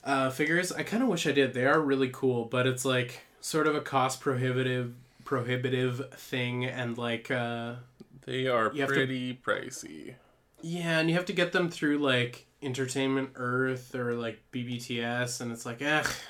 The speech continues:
Speaker 1: I can't
Speaker 2: Mm.
Speaker 1: be, I can't be fucked, 'cause B B T S, if you're in Canada, is not a great service.
Speaker 2: Yeah, you get kinda quadruple charged for shit.
Speaker 1: Yeah. But they're
Speaker 2: So.
Speaker 1: cool, so I wanted
Speaker 2: Yeah,
Speaker 1: to share
Speaker 2: good,
Speaker 1: that
Speaker 2: good
Speaker 1: those are a
Speaker 2: guys.
Speaker 1: thing.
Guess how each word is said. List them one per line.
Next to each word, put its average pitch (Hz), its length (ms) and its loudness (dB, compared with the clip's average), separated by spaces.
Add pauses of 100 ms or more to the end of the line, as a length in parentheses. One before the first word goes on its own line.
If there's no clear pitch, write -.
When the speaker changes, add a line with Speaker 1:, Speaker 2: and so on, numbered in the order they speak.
(140)
Speaker 1:
I 123 80 -10
can't 127 340 -4
Speaker 2:
Mm. - 20 -20
Speaker 1:
be, 123 220 -6
I 131 80 -8
can't 135 240 -2
be 131 60 -6
fucked, 123 360 -6
'cause 135 160 2
B 143 140 2
B 160 140 0
T 147 180 0
S, 135 260 0
if 135 240 -6
you're 131 200 0
in 135 240 -4
Canada, 127 500 -2
is 127 180 -6
not 127 600 0
a 131 60 -4
great 120 360 -6
service. 113 640 -10 (540)
Speaker 2:
Yeah, 104 420 8
you 104 580 0
get 101 300 0 (280)
kinda 117 280 -10
quadruple 131 680 -12
charged 135 560 -8 (580)
for - 160 -12
shit. 135 220 -10
Speaker 1:
Yeah. 120 240 -6 (600)
But 190 100 -4
they're 233 120 2
Speaker 2:
So. - 60 -8
Speaker 1:
cool, 165 380 4
so 147 200 -2
I 135 80 2
wanted 135 180 4
Speaker 2:
Yeah, - 40 -2
Speaker 1:
to 135 100 -6
share 127 240 2
Speaker 2:
good, 123 120 0
Speaker 1:
that 123 140 -6
Speaker 2:
good 127 100 -4
Speaker 1:
those 120 100 -2
are 117 100 0
a 117 40 -4
Speaker 2:
guys. 113 100 -6
Speaker 1:
thing. 156 280 -4